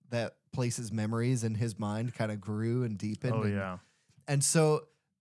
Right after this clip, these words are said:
Speaker 1: yes, it's great for him as a character in the show, whatever, but it's also great for this episode 'cause it really makes you feel like you're from there.
Speaker 2: Oh, and that was, I think you and I both leaned
Speaker 1: Yeah.
Speaker 2: over each other and we're both like,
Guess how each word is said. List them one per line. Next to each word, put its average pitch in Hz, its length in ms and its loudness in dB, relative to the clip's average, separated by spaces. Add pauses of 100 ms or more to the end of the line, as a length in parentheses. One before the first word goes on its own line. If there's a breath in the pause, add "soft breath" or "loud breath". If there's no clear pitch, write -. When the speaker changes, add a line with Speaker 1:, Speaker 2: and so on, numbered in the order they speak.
(500)
Speaker 1:
yes, 165 300 6
it's 143 140 0
great 147 260 4
for 120 380 -2
him 131 240 4
as 120 100 -2
a 110 60 -6
character 120 560 0
in 113 100 -2
the 107 120 -2
show, 117 420 0
whatever, 107 420 -2 (380)
but 131 60 4
it's 131 120 6
also 151 300 10
great 113 420 2 (720)
for 147 140 8
this 127 200 4
episode 120 480 2
'cause 131 160 4
it 139 40 6
really 143 180 8
makes 127 280 0
you 147 300 6
feel 120 320 2
like 101 220 -2
you're 131 180 8
from 117 280 0
there. - 340 -12 (200)
Speaker 2:
Oh, 147 400 10 (140)
and 147 160 4
that 170 140 8
was, 139 180 6
I 131 140 4
think 123 320 0
you 135 100 4
and 123 100 4
I 117 60 4
both 120 320 2
leaned 117 200 6
Speaker 1:
Yeah. 123 100 8
Speaker 2:
over 127 240 6
each 117 180 2
other 113 240 2
and 107 420 0
we're 110 120 0
both 110 260 0
like, 95 220 -4